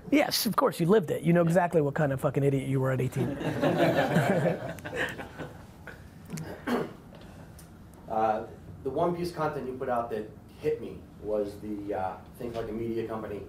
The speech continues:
Speaker 1: Mm.
Speaker 2: You know, I'm, I'm a media company that happens to sell kilts.
Speaker 1: I love you.
Speaker 2: Um, trying
Speaker 1: And what
Speaker 2: to
Speaker 1: happened when you started make, when you made that switch? What happened?
Speaker 2: I decided I had to kinda go all in on Facebook. I said, "Okay, we need an actual," we are a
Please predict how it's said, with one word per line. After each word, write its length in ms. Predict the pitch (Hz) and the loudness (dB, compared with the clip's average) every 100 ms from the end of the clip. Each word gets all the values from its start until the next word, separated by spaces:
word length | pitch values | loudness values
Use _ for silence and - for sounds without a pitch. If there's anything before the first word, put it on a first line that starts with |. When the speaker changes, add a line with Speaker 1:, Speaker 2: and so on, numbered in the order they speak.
| - | 4
Speaker 1:
Mm. 300 | 185 160 - - | 6 6 2 -8
Speaker 2:
You 60 | 98 | -10
know, 140 | 95 - 117 | -10 -10 -8
I'm, 200 | 117 117 | -8 -6
I'm 160 | 117 117 | -4 -2
a 180 | 110 107 - 107 | -2 -4 -8 -8
media 220 | 127 123 | -4 -4
company 280 | 120 104 104 | -4 -6 -6
that 80 | 101 | -4
happens 220 | 107 - | -6 -6
to 60 | - | -10
sell 180 | 104 90 | -12 -10
kilts. 300 | - - - | -10 -14 0
Speaker 1:
I 80 | 165 | 4
love 220 | 160 147 | 6 4
you. 160 | 135 - | 2 -2
Speaker 2:
Um, 280 | 101 107 104 92 - - | -2 -2 -4 -8 -14 -14
trying 500 | - - 143 143 143 | -8 0 0 2 2
Speaker 1:
And 120 | 214 202 | 6 6
what 100 | 254 | 6
Speaker 2:
to 60 | |
Speaker 1:
happened 300 | 233 233 220 | 4 4 4
when 80 | 202 | 6
you 80 | 190 | 6
started 400 | - 185 180 175 | 4 4 4 4
make, 160 | 185 185 | 4 6
when 160 | 202 | 6
you 80 | 190 190 | 6 6
made 160 | 196 190 | 6 6
that 160 | 180 - | 6 4
switch? 280 | 180 143 | 2 2
What 120 | 160 160 | 4 4
happened? 320 | 139 127 117 - - - - - - - - - | 2 -2 -8 -14 -18 -20 -20 -20 -18 -18 -16 -8
Speaker 2:
I 100 | 120 | -8
decided 340 | 127 123 113 | -6 -2 0
I 120 | 110 107 | 2 0
had 80 | 110 | -2
to 60 | |
kinda 160 | 117 110 | -6 -4
go 260 | 107 104 101 | -2 -2 -2
all 240 | 101 107 | -2 -2
in 140 | 107 | -2
on 160 | 110 101 | -4 -6
Facebook. 480 | 151 151 - 147 - - | -4 -4 -2 -2 -2 -6
I 120 | 104 | -8
said, 300 | 101 113 104 | -6 -4 -4
"Okay, 320 | 110 110 101 - - - | -4 -6 -6 -8 -14 -8
we 100 | 120 | -4
need 220 | 120 117 | -2 -2
an 140 | 107 | -4
actual," 540 | 110 113 - 113 107 - - | -4 -4 -4 -4 -4 -6 -10
we 140 | 139 151 | 0 4
are 180 | 139 131 | 4 2
a 180 | 120 | -2